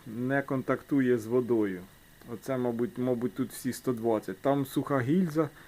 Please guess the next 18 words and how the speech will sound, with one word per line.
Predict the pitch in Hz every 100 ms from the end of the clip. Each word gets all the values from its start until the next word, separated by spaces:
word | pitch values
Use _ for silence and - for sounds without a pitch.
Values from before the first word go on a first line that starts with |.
| - -
і | 127
залите | 120 139 165 160 143
масло | 117 101 95 - 87 - - - - - - - - - - - - -
автомобільне. | 123 98 123 120 101 104 92 87 82 - - - - - - - - - - - 135
Вот. | 120 131 113 95 - - - 131
Насухо | 156 156 - 135 147
я | 135 131
накачую. | 135 139 131 - 123 117 117 - - - - - - - - - - - - - - - - - - - -
Ну, | 139
тобто | 127 123 117 131
на | 127
холодну | 151 151 147 104 117
я | 120
накачую | 123 120 127 113 120 113 -
один, | 143 131 107 135 127 113 101 - -
один | 123 110 127 123
і | 123
трошки. | - 190 185 - 175